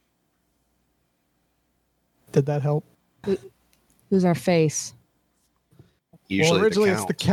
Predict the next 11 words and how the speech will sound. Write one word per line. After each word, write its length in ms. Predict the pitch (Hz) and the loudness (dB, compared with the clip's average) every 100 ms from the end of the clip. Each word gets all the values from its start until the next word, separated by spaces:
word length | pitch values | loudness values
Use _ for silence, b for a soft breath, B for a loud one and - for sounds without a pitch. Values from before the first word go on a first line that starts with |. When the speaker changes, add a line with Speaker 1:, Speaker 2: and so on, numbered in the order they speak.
| 180 170 | 2 2
Speaker 1:
count, 80 | |
but 100 | 180 | 0
he 100 | 160 | 0
typically 380 | 196 196 185 180 | 0 0 -2 -4
turns 360 | 160 180 175 160 | -2 0 0 0
around 300 | 156 165 160 | 0 2 0
and 80 | 147 | -2
shows 260 | 170 165 | 0 0
them 80 | 156 | -2
his 120 | 143 | -6
backside. 720 | 135 160 151 - 151 139 135 | -2 -2 -2 -4 -6 -4 -6